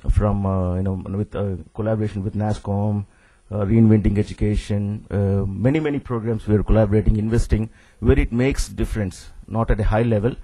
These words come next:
but at the fun-, foundation level, uh, in schools, in, in the primary schools.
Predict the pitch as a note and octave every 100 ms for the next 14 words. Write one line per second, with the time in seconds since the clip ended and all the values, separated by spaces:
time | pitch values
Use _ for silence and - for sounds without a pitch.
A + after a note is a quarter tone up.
0 | - - _ - - B2 - A2+ A2+ A2+
1 | - A#2 A#2 - A#2 B2 A2+ B2+ - G2+
2 | F2+ F2+ B2+ - _ _ _ _ - G#2
3 | G2+ A2+ G#2+ - A2+ G2+ - - G#2 G#2
4 | G2+ G2+ G2 A2 A2 A2 A2+ - F2 F2
5 | -